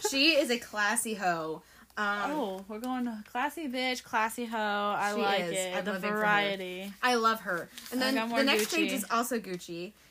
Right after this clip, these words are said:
Speaker 2: And look at how extra she is.
Speaker 1: <laughs> I told you. Oh my God. Okay, okay, okay, okay.
Speaker 2: Oh,
Speaker 1: Do,
Speaker 2: Jesus.
Speaker 1: okay, tell me, tell me, tell me this. Okay, so
Speaker 2: Okay.
Speaker 1: this girl's glasses.
Speaker 2: Yeah.
Speaker 1: All right. Do you think that this earring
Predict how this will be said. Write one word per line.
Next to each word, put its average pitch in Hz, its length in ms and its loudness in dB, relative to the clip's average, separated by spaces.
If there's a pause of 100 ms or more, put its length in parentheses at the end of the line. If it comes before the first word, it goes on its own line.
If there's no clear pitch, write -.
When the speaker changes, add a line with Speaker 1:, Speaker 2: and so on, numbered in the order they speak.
(200)
Speaker 2:
And 214 360 2 (360)
look 277 240 -4
at 370 160 -8
how 240 240 0
extra 180 540 -4
she - 200 -6
is. 185 480 0
Speaker 1:
<laughs> - 20 8
I 302 1000 4
told 359 360 -2
you. 320 280 -6 (680)
Oh 370 280 4
my 403 140 2
God. 339 200 4
Okay, 302 220 0
okay, 277 180 0
okay, 247 200 -2
okay. 208 220 -6
Speaker 2:
Oh, 403 360 -2
Speaker 1:
Do, 233 40 -2
Speaker 2:
Jesus. 269 340 0
Speaker 1:
okay, 247 120 -4
tell 269 120 0
me, 233 100 -4
tell 247 120 0
me, 208 80 -4
tell 202 100 -4
me 175 80 -8
this. 156 260 -12 (200)
Okay, 202 220 -4 (140)
so - 180 -4
Speaker 2:
Okay. 190 260 0
Speaker 1:
this 269 240 -4
girl's 311 240 -2
glasses. 214 580 -2 (100)
Speaker 2:
Yeah. 180 120 -8 (580)
Speaker 1:
All 247 140 0
right. 214 180 -2 (240)
Do 233 80 -4
you 349 280 4
think 349 280 -4
that 277 180 -2
this 277 300 -6
earring 302 840 -6